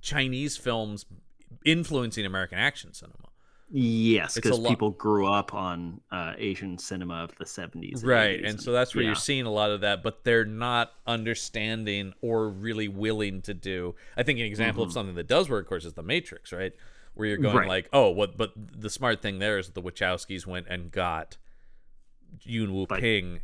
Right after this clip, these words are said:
Speaker 1: and amazing, uh, choreographers, and also beat those actors up until they did know all those fights.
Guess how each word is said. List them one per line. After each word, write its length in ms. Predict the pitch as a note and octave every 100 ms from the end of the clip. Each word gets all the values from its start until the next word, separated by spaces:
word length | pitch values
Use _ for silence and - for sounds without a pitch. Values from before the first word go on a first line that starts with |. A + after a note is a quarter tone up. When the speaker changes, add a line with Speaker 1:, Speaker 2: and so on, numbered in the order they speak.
| -
Speaker 1:
and 380 | G2 F#2 F2 -
amazing, 760 | G2+ G2+ G2 F#2+ F#2 F2 E2+ F2 - -
uh, 300 | G2 E2+ D#2+ D#2+
choreographers, 540 | A2 G2+ G2 F2+ F#2 -
and 140 | A2
also 560 | G2 A#2+ B2+ - F2 E2+ - - - - G2+ -
beat 280 | C3+ C#3 -
those 220 | A#2 G#2 G#2
actors 400 | G2 - G2 -
up 220 | G#2+ G#2+
until 280 | G2+ F2 G2
they 140 | E2+ E2+
did 360 | E2 B2 B2
know 120 | G2+ D#2+
all 180 | D2+ D#2
those 200 | - -
fights. 480 | - - - -